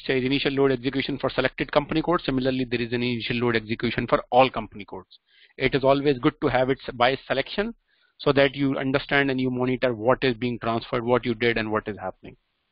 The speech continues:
Key prerequisites of initial load are all mapping should be completed, very important, because otherwise things will fail. You have a G L account in, in E C C system and you don't have a mapping in S four system. When you do the initial load, your G L mapping, your G L mapping will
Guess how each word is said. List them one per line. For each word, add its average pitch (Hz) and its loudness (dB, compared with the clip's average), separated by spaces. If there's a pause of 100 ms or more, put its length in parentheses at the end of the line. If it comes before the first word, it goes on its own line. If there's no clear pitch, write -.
(2500)
Key 202 6
prerequisites 196 0
of 175 0
initial 170 0
load 165 0
are 156 4
all 151 4
mapping 151 -2
should 147 -12
be 151 -6
completed, 156 -6
very 147 2
important, 143 0
because 139 0
otherwise 139 4
things 143 -4
will 135 0
fail. 147 0
You 147 -4
have 127 2
a 127 2
G 120 2
L 139 4
account 131 -2
in, 123 -4
in 120 -4
E 131 -6
C 139 -4
C 160 0
system 175 0
and 123 0
you 117 0
don't 131 2
have 127 4
a 127 4
mapping 127 2
in 127 2
S 123 0
four 143 -2
system. 151 -2
When 131 2
you 127 2
do 120 2
the 120 6
initial 117 0
load, 127 2
your 117 2
G 110 0
L 110 -2
mapping, 110 -2
your 110 0
G 110 0
L 110 0
mapping 107 -4
will 107 -4